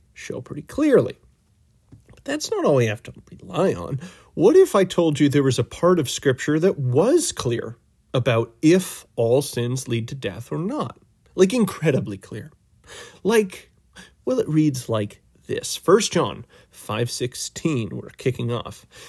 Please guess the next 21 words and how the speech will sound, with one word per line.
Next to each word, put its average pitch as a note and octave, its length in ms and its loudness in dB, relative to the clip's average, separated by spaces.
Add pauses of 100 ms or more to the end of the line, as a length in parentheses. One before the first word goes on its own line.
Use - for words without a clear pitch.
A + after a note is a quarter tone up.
(200)
"If D#3 160 2
you G#3+ 80 4
see A#3+ 340 0
your C4 120 4
brother B2 500 0
or B2+ 160 -2
sister - 440 -4
commit C3 320 -2
a D3 40 0
sin B2+ 460 -2
that C#3 200 2
does C#3 240 4
not F#3+ 520 6
lead B2 360 4
to A#2+ 100 0
death," A2+ 500 -2
boom, D3 260 6
we C#3+ 160 4
can F#3 140 4
stop C3 280 0
there, G2 220 -2